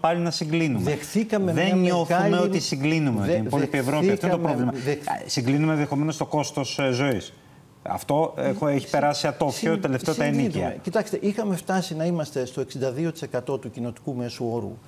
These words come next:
Speaker 2: το δύο χιλιάδες δεκαεννιά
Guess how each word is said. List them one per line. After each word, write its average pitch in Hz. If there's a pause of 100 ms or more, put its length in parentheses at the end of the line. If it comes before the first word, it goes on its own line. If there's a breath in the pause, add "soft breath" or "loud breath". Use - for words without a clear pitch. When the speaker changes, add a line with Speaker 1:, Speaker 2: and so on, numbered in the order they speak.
(380 loud breath)
Speaker 2:
το 117
δύο 135
χιλιάδες 113 (600 loud breath)
δεκαεννιά 113